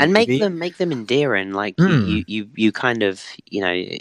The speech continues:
Speaker 1: you don't hate them, or, or at least most of them.
Speaker 2: Yeah.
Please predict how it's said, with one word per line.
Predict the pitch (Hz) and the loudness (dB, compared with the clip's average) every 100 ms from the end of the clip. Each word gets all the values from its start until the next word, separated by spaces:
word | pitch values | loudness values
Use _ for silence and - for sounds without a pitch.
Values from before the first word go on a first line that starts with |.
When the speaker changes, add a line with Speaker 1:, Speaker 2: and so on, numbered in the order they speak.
| - | -14
Speaker 1:
you | - - 107 | -20 -6 -2
don't | 127 131 117 | 0 0 -2
hate | - 117 - | -6 -6 -2
them, | 90 85 87 90 | -4 -4 -6 -6
or, | - 95 95 90 | 0 2 2 0
or | 80 92 | 2 2
at | 104 | 2
least | 98 | 0
most | 98 95 - | -2 -2 -2
of | - - | -10 -10
them. | - - - - - - - | -10 -12 -12 -18 -18 -18 -2
Speaker 2:
Yeah. | 98 98 117 | 2 4 4